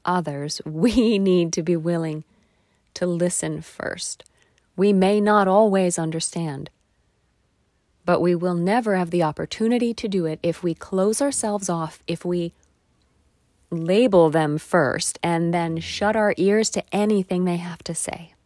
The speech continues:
And apparently, today I am all about quoting famous old stuff. So,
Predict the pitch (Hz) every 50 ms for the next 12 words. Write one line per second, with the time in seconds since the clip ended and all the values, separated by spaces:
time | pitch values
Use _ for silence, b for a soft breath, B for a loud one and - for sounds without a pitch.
0 | _ _ _ _ _ _ _ _ _ _ _ _ _ _ _ _ _ _ _ _
1 | _ _ _ _ _ _ _ _ b b b b b b b b b b b b
2 | 254 269 247 - 247 226 226 208 202 226 240 254 - _ _ _ _ _ _ _
3 | _ _ _ - - 190 208 214 226 233 196 170 165 160 156 156 160 160 151 156
4 | 147 - - - 185 180 175 170 165 - - 269 330 285 254 254 - - 202 196
5 | 196 185 - - 160 123 127 - - - - - - 311 370 277 - - - _